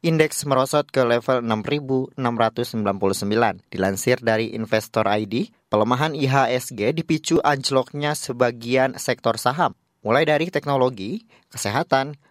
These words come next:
keuangan, hingga konsumer primer. Melemahnya I H S G terjadi menjelang pengumuman suku bunga Bank Sentral Amerika, The Fed, pada Kamis dini hari nanti.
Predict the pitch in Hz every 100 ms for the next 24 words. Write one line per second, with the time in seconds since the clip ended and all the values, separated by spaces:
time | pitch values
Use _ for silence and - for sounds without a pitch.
0 | - 190 185 165 156 160 156 143 135 139
1 | 143 - 123 123 - 120 120 117 - -
2 | 143 180 135 - _ _ 113 135 165 185
3 | 170 165 147 139 147 - 113 - 131 120
4 | 120 151 147 139 113 120 123 147 147 127
5 | 123 120 131 147 123 113 139 120 113 113
6 | 127 113 110 113 - 110 107 110 110 113
7 | 107 107 135 143 95 - 120 156 - 131
8 | 120 _ - 117 127 143 131 120 131 147
9 | - 127 107 113 110 110 123 123 104 113
10 | 120 95